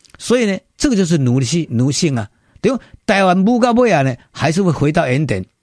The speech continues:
就是讲呢，盖瓜承受，让共产党来解放台湾吧。所以有一天，有一天，我相信台湾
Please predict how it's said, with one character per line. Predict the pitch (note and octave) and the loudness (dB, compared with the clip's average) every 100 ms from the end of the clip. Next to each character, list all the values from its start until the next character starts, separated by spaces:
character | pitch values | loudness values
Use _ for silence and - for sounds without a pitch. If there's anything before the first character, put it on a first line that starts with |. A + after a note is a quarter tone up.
| _ _ _ _ _ - | _ _ _ _ _ -2
就 | D3 | 0
是 | C3+ | 0
讲 | F#3 | 0
呢， | D3 - _ | -2 -6 _
盖 | - F#3+ D3 | 0 0 2
瓜 | D#3+ | 0
承 | D3 B2+ | 0 -2
受， | C3+ E3 A2+ _ _ | 0 -2 -4 _ _
让 | B2+ D#3+ B2 - | -2 0 -2 0
共 | G3+ C#3+ | 0 0
产 | C3 A#2+ C#3 | -2 -2 -2
党 | G2 G2 | -4 -2
来 | G#2+ A#2+ | -2 -4
解 | - A2 G#2 | -4 -4 -2
放 | C#3+ | -2
台 | A#2+ G#2+ | -2 -2
湾 | A2 A2+ | -2 -2
吧。 | F2 - _ _ _ _ - | -4 -6 _ _ _ _ -4
所 | A#3 | -2
以 | |
有 | F3 | 0
一 | |
天， | C3+ C3 F#3+ F#3 _ _ _ _ _ _ _ _ _ | -2 0 -2 -2 _ _ _ _ _ _ _ _ _
有 | G#2 | -10
一 | |
天， | - A2+ A2+ - _ _ _ _ _ | -4 -4 -4 -8 _ _ _ _ _
我 | D#3+ | -2
相 | D3 C3 | 0 0
信 | C3 C3 | 0 0
台 | A#2 A2+ | 0 -2
湾 | F2+ | -2